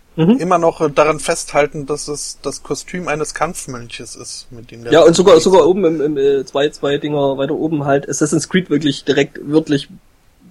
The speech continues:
Speaker 1: erwähnen.
Speaker 2: Mhm.
Speaker 1: Wo die ja nicht wirklich was mit Mönchen zu tun haben.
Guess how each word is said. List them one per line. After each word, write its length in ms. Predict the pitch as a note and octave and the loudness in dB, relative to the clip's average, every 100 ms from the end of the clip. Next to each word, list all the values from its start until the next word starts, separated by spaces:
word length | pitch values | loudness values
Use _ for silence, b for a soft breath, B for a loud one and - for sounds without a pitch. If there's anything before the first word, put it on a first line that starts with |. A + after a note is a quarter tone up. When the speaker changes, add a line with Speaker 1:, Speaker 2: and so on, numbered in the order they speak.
| - - | -20 -2
Speaker 1:
erwähnen. 500 | C3+ D#3 F#3 E3+ C3 B B B B _ _ _ _ - | 2 8 8 8 2 B B B B _ _ _ _ -20
Speaker 2:
Mhm. 380 | E3 F3 - D3 | -10 -4 -2 -2
Speaker 1:
Wo 120 | D3+ | -2
die 200 | D#3 C#3+ | -6 -2
ja 240 | C#3 C#3 | 0 0
nicht 320 | D3 D3 - | -2 -8 -12
wirklich 260 | E3 E3+ D#3 | -8 -8 -8
was 140 | C#3 C#3+ | -8 -8
mit 140 | C#3+ | -4
Mönchen 320 | C3+ D3+ C#3+ | -4 -4 -8
zu 140 | - C3+ | -12 -12
tun 200 | C3 C3 | -10 -8
haben. 220 | B2+ | -8